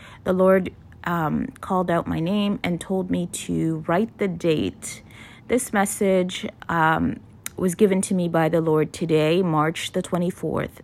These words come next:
of twenty twenty-three. <sighs> I have a general message for the body of Christ. Then I have a message specific for the regions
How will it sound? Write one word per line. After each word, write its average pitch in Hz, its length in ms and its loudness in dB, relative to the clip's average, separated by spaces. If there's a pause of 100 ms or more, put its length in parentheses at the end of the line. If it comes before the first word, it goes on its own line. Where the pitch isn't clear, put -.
(140)
of 156 160 -4
twenty 160 340 -2
twenty-three. 156 840 -4 (1300)
<sighs> - 540 -2
I 185 80 4
have 196 180 0
a 185 80 2
general 208 480 4
message 208 580 0
for 214 140 -4
the 202 80 -2
body 208 380 0
of 202 100 -6
Christ. 208 500 -4
Then 226 240 2
I 208 200 0
have 196 320 -2
a 147 80 -2
message 175 520 -6
specific - 680 -4
for 160 540 -4 (680)
the 180 300 0
regions 180 880 0